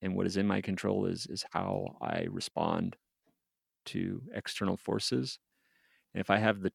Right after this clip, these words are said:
tools available to me to respond to those external forces in a healthy way, then I can create a foundation that is love. And ultimately, I believe that everything comes from love, whether that's our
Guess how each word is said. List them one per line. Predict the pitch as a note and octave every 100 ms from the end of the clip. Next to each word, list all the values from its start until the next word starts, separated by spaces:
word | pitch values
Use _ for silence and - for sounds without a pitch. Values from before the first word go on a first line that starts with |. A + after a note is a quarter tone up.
| -
tools | A2 A2 G#2+ G#2
available | G2 F#2+ G2 G2
to | - F#2+
me | F#2+ F#2+ F#2+ F#2+
to | - F2+
respond | F2+ - G2 F#2+ G#2
to | G2
those | F#2+
external | G2 - - F#2+
forces | - G2+ G2+ - G#2+
in | G2
a | F#2
healthy | F#2 G#2 - G2
way, | F2 F#2 A#2 C3+ _ _ _ _ _
then | G2+
I | G2
can | - G2 F#2+
create | - G2 G2
a | F#2
foundation | - F2+ F#2+ F#2+ F2+ F#2 - G2 F#2 G2
that | G2
is | G2
love. | G#2+ A#2+ G2+ - - _ _
And | - G#2+ G2+ - _ _ -
ultimately, | A2+ - G#2 F#2+ F#2 F2+ -
I | -
believe | G2 G2 F#2+ F#2
that | E2
everything | E2+ F2+ F#2 - -
comes | F2 E2 -
from | - -
love, | A1+ - - _ _ _ _ _ _ _ _ _ -
whether | F#2+ F#2+
that's | F#2 G2 -
our | C#2 -